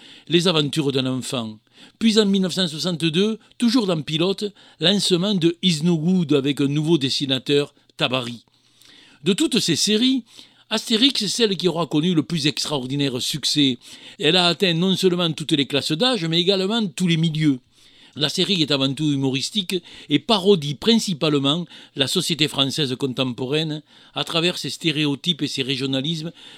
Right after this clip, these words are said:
ainsi que des traditions et coutumes emblématiques de pays étrangers. Le comique de répétition est très présent,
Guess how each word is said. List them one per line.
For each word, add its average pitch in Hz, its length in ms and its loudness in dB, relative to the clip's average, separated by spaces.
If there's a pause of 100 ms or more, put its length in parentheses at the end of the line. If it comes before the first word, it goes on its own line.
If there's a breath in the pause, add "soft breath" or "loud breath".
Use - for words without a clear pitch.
ainsi 175 340 2
que 160 120 0
des 139 120 2
traditions 160 720 -2
et 120 160 -4
coutumes 170 580 -6
emblématiques 139 680 -2 (480 loud breath)
de 139 100 0
pays 123 380 -4
étrangers. 113 580 -6 (480 soft breath)
Le 147 140 0
comique 170 400 4
de 139 120 2
répétition 170 720 2
est 151 100 -2
très 175 160 0
présent, 151 520 0